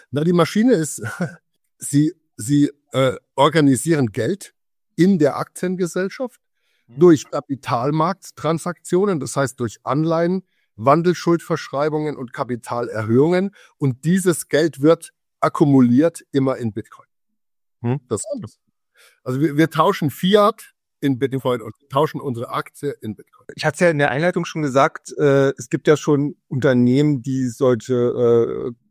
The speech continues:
Speaker 2: Krypto-Investments oder bilanzielle Krypto-Investments machen, MicroStrategy in den U S A, MetaPlanet in Japan. Gibt es denn Unterschiede, äh, zu Ihren Plänen?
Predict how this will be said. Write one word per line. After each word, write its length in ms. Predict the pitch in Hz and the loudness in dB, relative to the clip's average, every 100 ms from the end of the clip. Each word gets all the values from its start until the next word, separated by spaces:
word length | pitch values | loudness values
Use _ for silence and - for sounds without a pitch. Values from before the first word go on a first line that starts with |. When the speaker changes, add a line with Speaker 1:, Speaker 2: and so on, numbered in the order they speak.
| _ | _
Speaker 2:
Krypto-Investments 1000 | - - 147 - 139 127 127 - 139 123 | -10 -8 -6 -2 -2 0 -2 -2 -4 -4
oder 160 | 107 104 | -4 -6
bilanzielle 540 | 98 123 120 117 117 | -4 -2 -2 -2 -6
Krypto-Investments 880 | 104 - _ 127 113 110 - 117 104 | -8 -16 _ -6 -4 -6 -8 -10 -10
machen, 500 | 113 107 127 135 120 | -8 -8 -6 -4 -4
MicroStrategy 720 | 107 117 - - - 131 113 120 | -4 -6 -8 -10 -4 -2 -4 -6
in 60 | |
den 160 | 113 113 | -6 -6
U 100 | 110 | -8
S 120 | - | -8
A, 260 | 113 135 131 | -2 0 2
MetaPlanet 800 | 120 117 113 - - 127 127 120 | 0 -2 -6 -8 -6 -2 -2 -4
in 140 | 113 | -6
Japan. 400 | 101 110 - 139 - - _ _ _ _ | -6 -6 -4 -6 -6 -20 _ _ _ _
Gibt 240 | - - | -8 -4
es 140 | 180 - | -6 2
denn 220 | 165 143 | 2 2
Unterschiede, 1600 | 135 139 151 190 - - - 190 190 202 202 202 165 165 160 160 | -2 -2 2 2 0 -8 -4 0 4 6 6 4 4 6 6 2
äh, 40 | _ _ | _ _
zu 580 | - - 160 151 151 156 | -20 -10 -4 0 -2 -4
Ihren 400 | 135 143 185 214 | 0 6 6 6
Plänen? 560 | - 185 190 220 254 | 0 -4 0 2 2